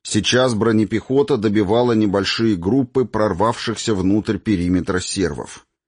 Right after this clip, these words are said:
Сигнатур со стороны болот стало значительно меньше. Противник спешно перебрасывал резервы к месту внезапного боестолкновения,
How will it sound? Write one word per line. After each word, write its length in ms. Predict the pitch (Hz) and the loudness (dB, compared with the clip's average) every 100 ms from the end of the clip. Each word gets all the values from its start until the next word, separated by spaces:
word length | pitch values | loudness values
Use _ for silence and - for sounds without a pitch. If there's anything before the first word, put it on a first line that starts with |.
| _ _ _ _ - | _ _ _ _ -6
Сигнатур 720 | 113 104 113 113 - 160 139 | -2 2 2 0 0 0 2
со 120 | 120 | -2
стороны 480 | - 120 117 120 113 | 0 0 2 2 2
болот 460 | 101 104 123 139 | 2 4 4 2
стало 420 | - - 110 110 | -2 0 2 2
значительно 720 | 107 104 98 - 87 98 90 | 0 0 -2 -4 -2 0 2
меньше. 500 | 98 95 76 - - - _ _ _ _ - | 2 2 0 -4 -8 -10 _ _ _ _ -2
Противник 560 | 87 95 143 143 135 | -2 2 2 4 2
спешно 480 | 123 - 135 135 127 | 0 -2 0 0 -2
перебрасывал 800 | 120 113 104 104 123 - 110 110 | 0 2 2 2 0 0 0 0
резервы 640 | 107 98 85 131 127 120 | 2 0 2 2 2 0
к 80 | 110 | 0
месту 400 | 90 110 117 - | 0 2 0 -2
внезапного 680 | 101 104 87 101 104 101 95 | 0 2 2 0 2 0 0
боестолкновения, 1300 | 90 95 95 - 98 92 98 98 113 92 55 50 | 2 2 2 0 -2 0 -2 0 0 0 -2 -8